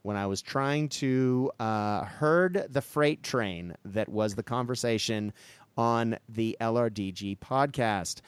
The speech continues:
I would say one thing again and again when I was trying to rein the conversation back onto topic. I would always say the same word. What word did I say?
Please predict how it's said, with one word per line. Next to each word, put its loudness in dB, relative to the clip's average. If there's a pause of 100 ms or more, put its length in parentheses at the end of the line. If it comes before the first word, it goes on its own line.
(220)
I 4
would 2
say 2
one 4
thing 2 (140)
again 2
and 2
again 2
when 0
I 0
was 0
trying 0
to -4
rein 2
the 0
conversation 0 (100)
back 0
onto -2
topic. -2 (580)
I -2
would 0 (100)
always 6
say 2
the -6
same 0
word. 4 (240)
What 4
word 2 (200)
did 2
I -4
say? -4